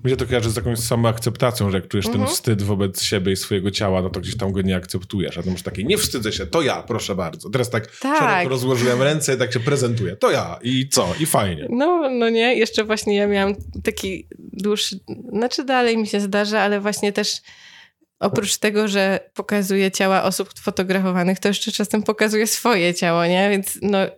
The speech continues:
Speaker 2: jako osoba taka trochę właśnie tu fotografka, czy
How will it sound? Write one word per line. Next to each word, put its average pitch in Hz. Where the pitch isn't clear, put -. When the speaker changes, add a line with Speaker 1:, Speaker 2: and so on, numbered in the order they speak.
Speaker 2:
jako 190
osoba 190
taka 185
trochę 180
właśnie 165
tu 170
fotografka, 180
czy 170